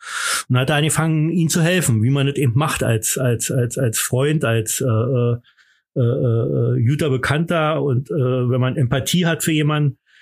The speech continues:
und hat, äh, wie gesagt, komm, wir machen dit und dit, äh, du darfst nicht traurig sein und wir machen dit und dit und so weiter und so fort. Ähm, hat alle gedacht, so, äh, um, um den irgendwie aufzurichten, um den irgendwie aufzuheitern und so weiter.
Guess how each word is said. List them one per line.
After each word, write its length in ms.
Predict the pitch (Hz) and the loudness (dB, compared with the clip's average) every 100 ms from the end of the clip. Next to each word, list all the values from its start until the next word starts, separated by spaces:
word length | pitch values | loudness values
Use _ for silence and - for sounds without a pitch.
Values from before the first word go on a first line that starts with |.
| - _ - | -20 _ -2
und 360 | 135 127 117 | 0 0 0
hat, 220 | 135 131 | -2 -4
äh, 480 | - 135 123 120 117 | -2 0 2 2 2
wie 80 | 127 | 2
gesagt, 320 | 117 123 120 | 2 2 0
komm, 480 | - 131 139 131 123 | 0 0 2 2 2
wir 120 | 117 | 2
machen 220 | 120 113 | 2 0
dit 160 | 117 131 | 0 0
und 180 | 120 104 | -2 0
dit, 200 | 143 147 | -2 0
äh, 300 | 147 139 131 | 0 0 0
du 80 | 110 | 0
darfst 260 | 113 110 127 | 0 0 -2
nicht 120 | - | -2
traurig 460 | 139 156 156 147 | -2 0 0 0
sein 440 | - 143 139 131 131 | 0 0 2 0 0
und 120 | 113 | 0
wir 80 | 117 | 0
machen 240 | 113 117 | 0 0
dit 180 | 143 143 | 0 0
und 160 | 110 131 | 0 0
dit 220 | 151 143 | -2 -4
und 260 | 196 143 | -2 -2
so 140 | 143 117 | 0 0
weiter 260 | 110 117 | 0 0
und 140 | 107 104 | 0 0
so 80 | 98 | -2
fort. 320 | 104 90 - _ _ - - - - - - | -2 -4 -8 _ _ -16 -12 -12 -12 -14 -4
Ähm, 640 | 147 127 123 123 120 120 - _ _ - | 0 2 2 4 2 0 -4 _ _ -6
hat 280 | 156 - - | -4 -4 -2
alle 180 | 151 156 | 0 2
gedacht, 400 | 151 156 - - | 0 0 -2 -2
so, 100 | 156 | 0
äh, 300 | 156 147 143 | 0 0 0
um, 200 | 156 151 | 0 0
um 160 | 143 | 0
den 100 | 139 | 0
irgendwie 280 | 156 131 135 | 2 0 0
aufzurichten, 760 | 190 - - 170 175 - 170 170 | 0 -2 0 0 0 0 0 0
um 220 | 143 127 | 0 2
den 180 | 127 131 | 2 2
irgendwie 400 | 131 123 123 123 | 2 2 2 0
aufzuheitern 760 | 175 - 180 156 156 156 156 | -2 -2 0 0 0 0 0
und 140 | 139 117 | 0 0
so 80 | |
weiter. 460 | 113 175 202 190 | 0 0 0 -2